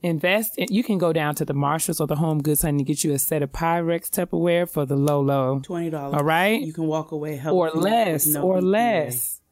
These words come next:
Speaker 1: or less.
Speaker 2: Right. Or
Speaker 1: Okay.
Speaker 2: Amazon if you girls are really into these apps. And I heat
Speaker 1: Or
Speaker 2: my
Speaker 1: lazy.
Speaker 2: food up in
Speaker 1: Right.
Speaker 2: the oven or on top of the stove personally, but that's another topic for another
Speaker 1: Yeah,
Speaker 2: day.
Speaker 1: I don't even own a microwave, but we can talk about that later.
Speaker 2: Okay.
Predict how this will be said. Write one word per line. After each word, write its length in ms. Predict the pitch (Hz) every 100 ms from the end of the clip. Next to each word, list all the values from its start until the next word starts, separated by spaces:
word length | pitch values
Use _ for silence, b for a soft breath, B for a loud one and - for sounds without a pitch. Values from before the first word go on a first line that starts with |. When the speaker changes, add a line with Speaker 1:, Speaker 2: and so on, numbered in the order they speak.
| _ _ _ _ _
Speaker 1:
or 220 | 175 180
less. 220 | 180 165
Speaker 2:
Right. 240 | 143 143 143
Or 140 | 185 196
Speaker 1:
Okay. 120 | -
Speaker 2:
Amazon 480 | 220 180 190 175 165
if 120 | 160
you 80 | 175
girls 300 | 185 185 170
are 80 | 165
really 300 | 175 180 175
into 240 | 165 165
these 240 | 165 156 -
apps. 520 | 165 156 - - - - B B B
And 360 | 185 180 170 -
I 180 | 175 214
heat 160 | 214
Speaker 1:
Or 100 | 165
Speaker 2:
my 140 | 160 165
Speaker 1:
lazy. 120 | 175
Speaker 2:
food 240 | 185 190 185
up 160 | 180
in 160 | - 160
Speaker 1:
Right. 160 | 160 170
Speaker 2:
the 40 |
oven 220 | 147 151 147
or 100 | 139
on 80 |
top 260 | 139 139 135
of 60 | 123
the 80 | 131
stove 460 | - 131 123 -
personally, 560 | - 131 - 147 143 143
but 180 | 139 123
that's 220 | 131 131
another 320 | 123 123 123
topic 420 | 123 120 123 127
for 140 | - 127
another 240 | 123 123 165
Speaker 1:
Yeah, 180 | 165 156
Speaker 2:
day. 40 |
Speaker 1:
I 80 | 196
don't 140 | 233
even 180 | 214 175
own 260 | 160 160 170
a 60 |
microwave, 720 | 156 143 135 147 143 135 139 139
but 120 | 143
we 120 | 160
can 120 | 170 160
talk 140 | 147
about 240 | 143 147 135
that 140 | 139
later. 280 | 147 147 -
Speaker 2:
Okay. 140 | 185